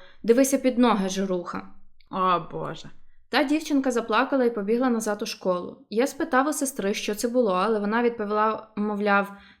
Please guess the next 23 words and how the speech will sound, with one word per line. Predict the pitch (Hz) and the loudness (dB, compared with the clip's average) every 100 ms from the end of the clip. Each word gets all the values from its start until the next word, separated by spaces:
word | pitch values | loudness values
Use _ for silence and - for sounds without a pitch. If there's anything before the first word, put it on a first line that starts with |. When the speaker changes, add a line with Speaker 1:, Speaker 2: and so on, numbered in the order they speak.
| - | -8
Speaker 1:
«То | |
просто | 440 339 285 254 | 0 0 2 2
жарт, | 202 175 - | 2 0 0
ти | 269 | 0
ж | 254 | 2
не | 277 | 4
бачив, | 311 349 311 247 | 4 2 0 -4
що | - - 214 | -8 -6 -4
було | 196 196 | 0 0
до | 190 | 0
того». | 185 175 170 175 190 - _ - - - - | -2 -4 -6 -8 -14 -20 _ -20 -20 -12 -2
Я | 294 | 0
змушений | 339 285 294 302 | 4 2 4 2
був | 247 254 | 2 2
відвести | 247 214 269 269 | 0 0 0 0
її | 240 240 | 0 0
на | |
важливу | 220 208 220 196 | -2 -2 -2 -2
зустріч, | 190 208 233 302 285 - | -4 -6 -6 -8 -8 -6
тож | 233 202 | -6 0
далі | 220 247 | 0 2
не | 240 226 | 2 0
продовжував. | 226 196 170 175 190 | -4 -4 -6 -8 -14